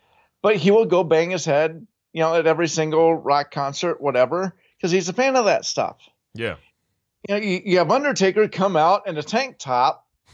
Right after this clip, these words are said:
Speaker 1: which, by the way, is, like, the best move when going on to Game Day. Tank top with the, with the ball and all that.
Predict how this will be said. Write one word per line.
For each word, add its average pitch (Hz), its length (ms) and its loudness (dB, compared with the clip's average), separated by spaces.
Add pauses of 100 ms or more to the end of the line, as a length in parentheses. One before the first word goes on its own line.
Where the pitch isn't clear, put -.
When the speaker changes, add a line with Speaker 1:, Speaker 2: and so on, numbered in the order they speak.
Speaker 1:
which, 147 200 -8
by 175 140 2
the 175 80 0
way, 175 140 2
is, 135 100 -4
like, 160 160 -4
the 160 160 -8 (140)
best 180 360 -2
move 160 420 -4
when 139 200 -6
going 160 240 0
on 156 140 0
to 131 80 -6
Game 165 340 -2
Day. 127 400 -4 (140)
Tank 208 320 -2
top 180 340 2
with 160 160 -6
the, 139 120 -6 (580)
with 147 100 -14
the - 80 -6
ball 202 360 2
and 151 100 -2
all 127 180 2
that. 120 400 0